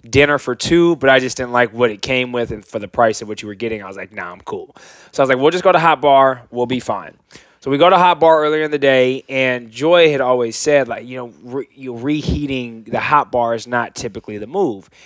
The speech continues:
And I knew it was, it wasn't really the move, but it's like we didn't, we had no real option because, like, it wa-, Hot,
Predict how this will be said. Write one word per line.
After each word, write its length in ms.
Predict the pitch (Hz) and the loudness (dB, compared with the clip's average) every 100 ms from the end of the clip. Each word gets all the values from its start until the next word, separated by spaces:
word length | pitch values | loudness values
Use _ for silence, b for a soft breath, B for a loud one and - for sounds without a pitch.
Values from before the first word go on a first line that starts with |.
| B | B
And 120 | 165 | 0
I 120 | 196 | 2
knew 200 | 196 220 | 2 6
it 60 | 202 | 6
was, 220 | 156 135 _ | 4 -6 _
it 160 | 143 135 | -6 0
wasn't 400 | 143 131 131 104 | 4 2 0 -12
really 300 | 123 135 131 | -2 0 0
the 140 | 117 | -2
move, 480 | 117 139 151 165 175 b b b | -4 -2 0 0 -2 b b b
but 160 | 117 147 | 0 0
it's 100 | 139 | 4
like 140 | 143 | 2
we 120 | 135 147 | 2 2
didn't, 260 | 143 117 _ _ | 0 -2 _ _
we 180 | 151 160 | 2 4
had 240 | 165 151 | 4 4
no 200 | 147 139 | 4 2
real 200 | 123 143 | 4 4
option 600 | 120 135 156 - 185 185 | 6 4 2 -2 -4 -6
because, 280 | 139 139 131 | -6 -4 -2
like, 300 | 139 135 120 _ - _ - - | 0 0 -2 _ -20 _ -20 -2
it 80 | 151 | 2
wa-, 160 | 165 160 | 2 2
Hot, 300 | 160 160 | 2 0